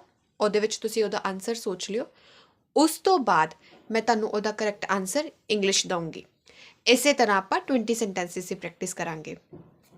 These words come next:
And ਇਸ ਵੀਡੀਓ ਨੂੰ ਤੁਸੀਂ ਲਾਸਟ ਤੱਕ ਜ਼ਰੂਰ ਦੇਖਣਾ, because ਬਹੁਤ ਹੀ ਇੰਪੋਰਟੈਂਟ ਚੀਜ਼ ਦੱਸੂੰਗੀ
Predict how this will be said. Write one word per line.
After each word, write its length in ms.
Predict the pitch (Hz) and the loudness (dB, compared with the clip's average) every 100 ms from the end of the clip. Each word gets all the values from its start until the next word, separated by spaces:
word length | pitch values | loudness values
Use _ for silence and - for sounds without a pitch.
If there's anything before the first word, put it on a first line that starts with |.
| - - 233 | -20 -2 2
And 100 | 220 - | 2 4
ਇਸ 220 | 254 - | 0 2
ਵੀਡੀਓ 280 | 247 247 262 | 0 4 4
ਨੂੰ 180 | 269 349 | 2 0
ਤੁਸੀਂ 280 | - 269 240 | -2 0 2
ਲਾਸਟ 320 | 196 196 - | 4 2 0
ਤੱਕ 140 | 226 | -4
ਜ਼ਰੂਰ 320 | 196 208 175 | -2 -4 -4
ਦੇਖਣਾ, 380 | 170 196 208 269 - - - 247 | -4 -6 -2 -4 -4 -12 -12 -2
because 280 | 254 285 196 | 4 4 4
ਬਹੁਤ 360 | 202 190 247 | 2 2 2
ਹੀ 40 | 320 | 2
ਇੰਪੋਰਟੈਂਟ 640 | 311 - 220 220 294 294 - | 0 2 0 2 0 0 -2
ਚੀਜ਼ 340 | 269 285 285 | 0 2 0
ਦੱਸੂੰਗੀ 580 | 202 196 196 185 202 | -2 -4 -6 -6 -4